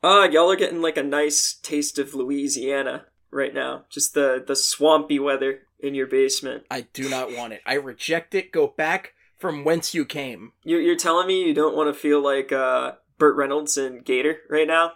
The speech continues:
Speaker 1: Or in Deliverance or any of those
Speaker 2: <laughs>
Speaker 1: movies?
Speaker 2: No, I, I don't wanna be Burt Reynolds in Gator, even though it's super cool and you get to ride on a wind fan boat.
Speaker 1: Airboat, baby.
Speaker 2: Airboat.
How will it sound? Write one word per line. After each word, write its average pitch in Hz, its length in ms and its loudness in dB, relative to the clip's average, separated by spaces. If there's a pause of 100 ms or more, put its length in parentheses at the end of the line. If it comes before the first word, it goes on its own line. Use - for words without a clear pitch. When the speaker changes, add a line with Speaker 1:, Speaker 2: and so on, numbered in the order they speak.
(280)
Speaker 1:
Or 151 160 6
in 151 100 2
Deliverance 143 560 0
or 131 80 -2
any 147 220 -2
of 147 100 0
those 156 220 0
Speaker 2:
<laughs> - 20 -4
Speaker 1:
movies? 160 500 0
Speaker 2:
No, 139 60 -4 (400)
I, - 60 0
I 147 40 2
don't 156 160 2
wanna 151 140 0
be 135 260 -6
Burt 131 300 -4
Reynolds 127 340 -6
in 120 80 -14
Gator, 117 420 -8 (120)
even 117 180 -16
though 113 120 -12
it's 110 120 -16
super 110 300 -8
cool 113 400 -8
and 127 100 -14
you 117 60 -12
get 110 80 -18
to 113 80 -16
ride 110 240 -12
on 107 120 -18
a 101 200 -18 (100)
wind 123 240 -12
fan 113 240 -10
boat. 120 260 -12 (960)
Speaker 1:
Airboat, 196 340 10
baby. 190 200 8
Speaker 2:
Airboat. 196 320 8